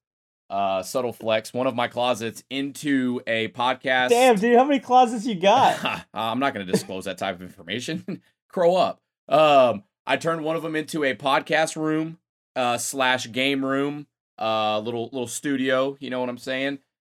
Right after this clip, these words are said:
Speaker 1: And, uh, I, what I was gonna do is I was gonna put in some L E D lights at the top on my roof, uh, the, uh, the ceiling of this room.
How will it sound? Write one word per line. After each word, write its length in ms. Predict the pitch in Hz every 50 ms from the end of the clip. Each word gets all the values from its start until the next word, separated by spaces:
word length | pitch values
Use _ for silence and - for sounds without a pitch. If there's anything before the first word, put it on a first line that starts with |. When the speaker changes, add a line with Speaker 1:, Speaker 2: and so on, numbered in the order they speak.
| _ -
Speaker 1:
And, 260 | - 123 127 135 127 143
uh, 240 | 143 147 143 135 -
I, 120 | 143 151 -
what 160 | 135 151 165
I 80 | 160
was 140 | 156 165 120
gonna 200 | 120 202 240 135
do 180 | 190 175 165 165
is 100 | 147 151
I 60 | 151
was 120 | 151 139
gonna 140 | 139 156 151
put 160 | 131 165 170
in 80 | 165 165
some 160 | - - 139 -
L 180 | - 143 160 170
E 40 | 165
D 160 | 139 156 147
lights 320 | 135 127 127 147 170 165
at 80 | - -
the 60 | -
top 360 | 107 - 143 135 151 175 -
on 80 | 151 135
my 80 | 127 117
roof, 480 | 117 107 107 123 143 180 208 202 _ _ -
uh, 320 | 131 135 131 113 87 - 120
the, 320 | 123 127 127 127 127 123
uh, 140 | 117 117 110
the 100 | 110 113
ceiling 440 | 113 - 139 143 147 160 170 165 156
of 100 | 151 135
this 260 | 165 165 160 - -
room. 440 | 139 135 139 151 165 190 208 208